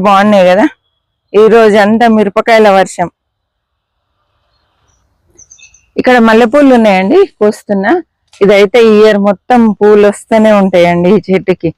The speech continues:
స్మెల్ కూడా విపరీతంగా ఉంటది. చూడండి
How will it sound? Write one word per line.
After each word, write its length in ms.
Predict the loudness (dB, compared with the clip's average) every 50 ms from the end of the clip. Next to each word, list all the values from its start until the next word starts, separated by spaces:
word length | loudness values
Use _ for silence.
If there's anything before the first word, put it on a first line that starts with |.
| _ _ _ _ _ _ _ _ -10 -4
స్మెల్ 380 | -2 0 2 2 2 4 4 4 2 2
కూడా 220 | 2 2 0 0 0 0 -2 -2 -4 -6 -12 _ _ _ _ _ _ -20 -20 -20 _ _ -2
విపరీతంగా 760 | -2 -2 -2 -2 -2 0 2 2 0 0 0 0 0 0 0 -2
ఉంటది. 300 | -2 -2 -2 -4 -4 -6 -10 _ _ -20 -16 -10
చూడండి 380 | -8 -6 -6 -6 -8 -8 -12